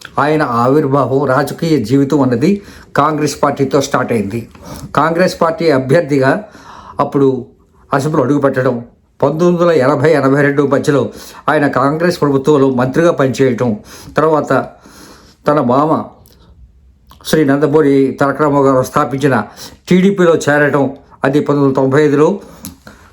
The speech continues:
తన మేనమామని, తన మామని నందమూరి తారక రామారావు గారిని పదవి నుంచి దింపి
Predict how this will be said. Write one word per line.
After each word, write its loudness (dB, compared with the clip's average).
తన 0
మేనమామని, 2
తన 0
మామని -2
నందమూరి 2
తారక 0
రామారావు 2
గారిని 2
పదవి 0
నుంచి 2
దింపి -2